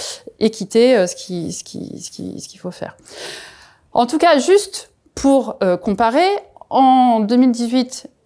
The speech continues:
on augmente, on a une décision, une annonce de augmenter légèrement les, la, la, la taxe carbone. On a les gilets jaunes. Aujourd'hui,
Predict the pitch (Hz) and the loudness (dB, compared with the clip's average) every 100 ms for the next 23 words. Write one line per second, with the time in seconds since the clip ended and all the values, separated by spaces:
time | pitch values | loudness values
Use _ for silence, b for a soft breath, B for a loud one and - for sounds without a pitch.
0 | - 226 226 226 220 220 226 - 202 208 | -4 2 4 4 2 -2 -2 -2 0 2
1 | 202 233 233 226 220 226 220 185 202 220 | 2 0 -2 -4 -2 -2 -2 -2 0 0
2 | 214 190 185 180 - 220 226 233 247 233 | -2 -4 -2 -2 0 0 0 0 2 2
3 | 220 214 220 214 214 208 - 185 196 196 | 2 0 0 -2 0 -2 -6 -4 -2 -2
4 | 190 - 180 170 156 156 - - 170 175 | -2 -6 -6 -6 -4 -6 -8 -10 -8 -4
5 | 214 208 - 202 202 202 - 170 165 156 | -4 -6 -4 0 0 0 -2 -2 -2 -2
6 | 170 175 185 285 330 240 226 226 233 | -6 -6 0 2 2 0 0 0 0